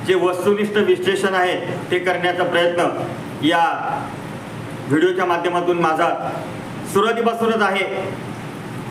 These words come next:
वैयक्तिक मतं काय असतील ते बाजूला ठेवून आज परिस्थिती जी आहे तिचं तटस्थ विश्लेषण हा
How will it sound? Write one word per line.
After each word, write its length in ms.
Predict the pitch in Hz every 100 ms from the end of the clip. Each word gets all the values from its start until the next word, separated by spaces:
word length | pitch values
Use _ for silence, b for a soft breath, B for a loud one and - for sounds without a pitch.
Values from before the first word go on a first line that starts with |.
| -
वैयक्तिक 460 | 170 202 208 208
मतं 220 | 180 196 202
काय 140 | 196
असतील 260 | 190 196 185
ते 60 |
बाजूला 380 | 175 175 185 190
ठेवून 480 | 185 190 185 - - - - - - - - - - - - -
आज 220 | 151 180 190 -
परिस्थिती 460 | 185 185 196 185 175
जी 120 | 185
आहे 560 | 175 127 - - - - - -
तिचं 380 | - 190 165 - - - - - - -
तटस्थ 340 | 165 165 180 185
विश्लेषण 580 | 170 170 175 180 180 131 - - - -
हा 460 | 151 147 - -